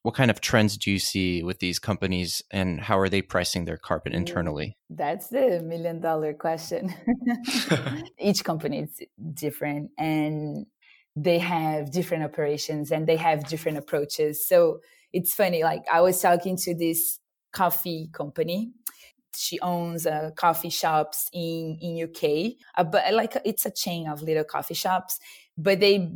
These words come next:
Speaker 2: mainly buy coffee grains from Colombia and Ethiopia, and then they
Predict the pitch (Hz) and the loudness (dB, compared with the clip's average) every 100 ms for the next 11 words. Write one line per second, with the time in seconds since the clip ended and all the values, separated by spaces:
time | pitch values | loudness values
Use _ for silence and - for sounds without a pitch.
0 | 165 170 180 190 190 196 190 185 - 160 | -6 -2 2 2 2 0 0 -2 -4 2
1 | 175 170 165 165 - 190 175 - 202 170 | 4 6 2 0 -2 2 4 2 -2 0
2 | 208 190 190 185 - 170 165 160 - 165 | 0 0 -2 -4 -4 -4 -4 -6 -6 -4
3 | 165 175 185 185 - 160 156 160 160 160 | -2 0 0 0 -2 -6 -4 -2 -4 -2
4 | 156 147 147 220 - - 165 165 160 - | 0 0 0 -4 -4 -4 2 2 2 -2
5 | 156 | -2